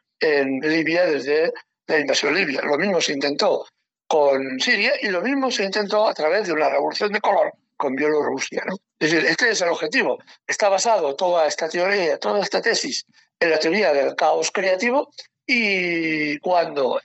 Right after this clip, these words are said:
no se consigue por vías, digamos, semipacíficas, una revolución de color,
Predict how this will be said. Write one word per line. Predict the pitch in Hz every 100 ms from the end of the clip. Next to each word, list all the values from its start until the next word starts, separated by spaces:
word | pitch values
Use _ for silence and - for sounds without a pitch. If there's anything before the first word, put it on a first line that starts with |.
| _ -
no | 208
se | 190
consigue | 208 196 175 262 208
por | 151 143 143
vías, | 185 185 160
digamos, | 160 208 233 160 - - _ _ _ _ -
semipacíficas, | 147 - 190 170 156 143 277 - 202 226 415 339
una | 156
revolución | 294 285 285 269 196
de | 214
color, | 254 247